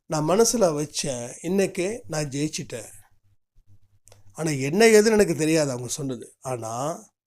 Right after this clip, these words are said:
நம்ம செயல்படும் போது நம்ம எண்ணங்கள்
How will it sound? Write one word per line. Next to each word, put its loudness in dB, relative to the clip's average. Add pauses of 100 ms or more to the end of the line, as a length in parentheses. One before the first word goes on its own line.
(880)
நம்ம -6
செயல்படும் 4
போது -10 (260)
நம்ம -2
எண்ணங்கள் -2